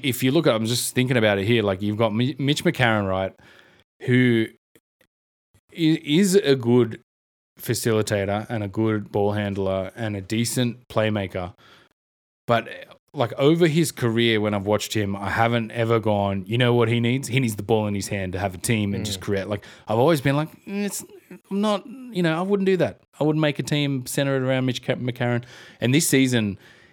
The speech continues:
Speaker 1: he's kinda had all these other players in White and Barlow and Landale and Achoul, all forwards. Kind of all those guys can handle the ball and, like, all the, have these unique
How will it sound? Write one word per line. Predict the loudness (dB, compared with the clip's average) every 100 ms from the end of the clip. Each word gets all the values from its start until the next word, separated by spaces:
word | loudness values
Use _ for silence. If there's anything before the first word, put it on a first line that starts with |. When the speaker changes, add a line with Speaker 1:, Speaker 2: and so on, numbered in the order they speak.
| _
Speaker 1:
he's | -10 -6
kinda | 0 2 4
had | 4
all | 4
these | 4 4
other | 2
players | 2 4 4 4 0
in | -2
White | 0 2 2 0
and | -4 0
Barlow | 2 4 2 0 -2
and | -4
Landale | -4 -2 0 0 -2
and | -4
Achoul, | -6 -4 -2 -2 -4 -12 _ _
all | 0 0
forwards. | 2 2 2 0 -4 -10 -14 -20 _ _ _ _
Kind | -2 0 2
of |
all | 2 4
those | 4 2
guys | 2 0
can | -2
handle | 0 0
the | -2
ball | -2 0 -2 -2 -2
and, | -2 -2 -2
like, | -2 -2
all | -2 0 0
the, | 0
have | 0
these | 0 -2
unique | 0 0 0 0 -2